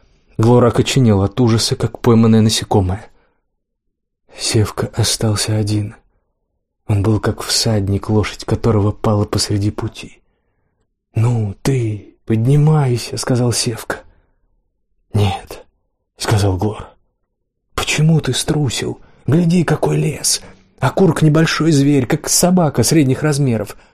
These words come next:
Разве его обнаружат в чащобе?» Глор простонал. «Вездеходы охраны, снабжены инфракрасными искателями, обнаруживают живое по тепловым лучам». «Ох и жизнь!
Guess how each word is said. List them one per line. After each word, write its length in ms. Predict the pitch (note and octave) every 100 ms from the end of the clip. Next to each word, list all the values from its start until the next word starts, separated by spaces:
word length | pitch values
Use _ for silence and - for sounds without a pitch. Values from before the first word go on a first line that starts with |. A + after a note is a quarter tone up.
| -
Разве 280 | C#3 D3+ F3
его 200 | D#3 -
обнаружат 420 | D3+ E3+ F#3 D#3
в 60 | -
чащобе?» 520 | D3+ - B2 G#2 - - _ _ _ _ _ -
Глор 360 | G2 G#2 G#2 G2+
простонал. 840 | - G#2+ - - G#2+ G#2+ A2+ G#2
«Вездеходы 640 | G#2 G2+ A2 G#2+ B2 G#2+ A2
охраны, 460 | A2 A#2+ G#2+ G#2
снабжены 500 | G#2 A2+ G2 G#2+ A2
инфракрасными 680 | G#2+ A#2 G#2+ A#2 G#2 A2 G#2+
искателями, 540 | G#2+ - A#2 A2 G#2 G#2
обнаруживают 640 | A2 A#2 B2 A2 B2 A2
живое 260 | B2 B2
по 100 | A2+
тепловым 420 | B2 B2 B2 B2 A#2+
лучам». 440 | B2 - A2 A2 _ _ _ _ _ _ _ _ _ -
«Ох 320 | G2+ A2+ -
и 100 | B2+
жизнь! 800 | G#2+ G2+ G#2 F#2+ F#2 F2+ F#2 A#2